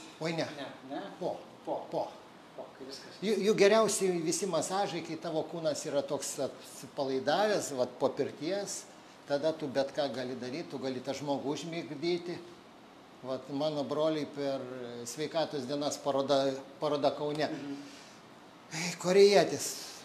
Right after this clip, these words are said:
Speaker 1: pamatė, sako: "Oi, noriu išbandyt." Atsigulė ir pradėjo knarkt.
Speaker 2: <laughs>
Speaker 1: Jo, jį užliūliavo, tai va.
Speaker 2: Nu, taip, tikrai, tas, e, pirtis ir jos stebuklai ir turi, turi savo to tokio.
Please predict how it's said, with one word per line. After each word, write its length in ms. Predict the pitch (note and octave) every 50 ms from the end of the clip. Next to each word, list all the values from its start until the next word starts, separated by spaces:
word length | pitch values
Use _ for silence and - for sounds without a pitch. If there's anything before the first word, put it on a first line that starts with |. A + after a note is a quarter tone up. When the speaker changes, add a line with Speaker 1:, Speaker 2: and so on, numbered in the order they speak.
| - - - -
Speaker 1:
pamatė, 540 | - D3+ D3 C#3+ C#3+ C3+ C3+ C#3 - E3 D3+
sako: 380 | - D#3+ C#3+ - - E3+ F3 D#3
"Oi, 60 | D3
noriu 260 | D#3+ E3 D3+ D3+ D3
išbandyt." 600 | A#2 B2+ C#3 D#3 D#3 D3+ C#3+ C#3+ C3 - - - - - - - - -
Atsigulė 580 | - B2 - - - F3 E3+ D#3 F3+ F3+ E3 D3
ir 160 | D3+ D#3+ C#3+ -
pradėjo 380 | - C#3+ C3 B2+ B2+ B2 A#2+
knarkt. 480 | - C3 A#2+ A2+ A#2 - - - - - - - - -
Speaker 2:
<laughs> 380 | D#3+ D#3 - D#3+ D#3 - - - - - - - - - - - - - -
Speaker 1:
Jo, 160 | D3+ D#3 E3+ D#3+
jį 220 | D3 D3+ D3+ D3 - F#3+
užliūliavo, 640 | F3 E3+ E3 F3 F3 E3 D#3+ D3+ C3 B2 A#2 A#2 A#2
tai 140 | A2+ - C3
va. 140 | A2+ G#2 G2+ - - - - - - - - - - - -
Speaker 2:
Nu, 140 | - D#3 D#3+
taip, 300 | D#3+ - - - - - -
tikrai, 260 | - - - - C#3 B2 - -
tas, 260 | - - - - -
e, 600 | - - - - - - - - - - - - - -
pirtis 500 | - E3 F3 F3 - - E3 D3+ C#3 C#3 - -
ir 160 | C#3 C3 C3
jos 160 | C#3+ D3 - -
stebuklai 400 | - B2+ C#3 D#3+ D#3 D#3 C#3+ C3 - - - - - - - - - - -
ir 200 | C#3+ C#3 C3+ B2+ - -
turi, 280 | - D3+ D3 - - -
turi 280 | - C#3+ C#3+ C3 B2+ -
savo 300 | - - B2 A#2 A#2 A2+
to 140 | - - -
tokio. 300 | - - A2 G#2+ A2+ A2+